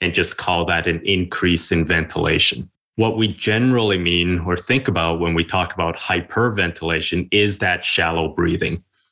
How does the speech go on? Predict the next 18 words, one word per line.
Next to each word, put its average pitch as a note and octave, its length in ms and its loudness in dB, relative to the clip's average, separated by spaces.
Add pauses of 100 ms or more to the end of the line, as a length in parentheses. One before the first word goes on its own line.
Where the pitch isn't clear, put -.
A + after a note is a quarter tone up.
(160)
is F#2+ 340 2
instead A2 380 0
of G#2+ 100 0
taking G2+ 440 2
nice F#2 440 0
deep F2+ 340 -2
breaths, F2+ 460 0
we F#2 120 4
start F2 600 -2 (340)
panting, F#2+ 580 0 (560)
kind G#2 200 0
of E2+ 220 -10 (200)
doing G2 360 4 (340)
<sighs> - 1500 -8
kind F#2 160 0
of E2+ 140 0
heavier F#2+ 560 2
breathing. G#2+ 760 2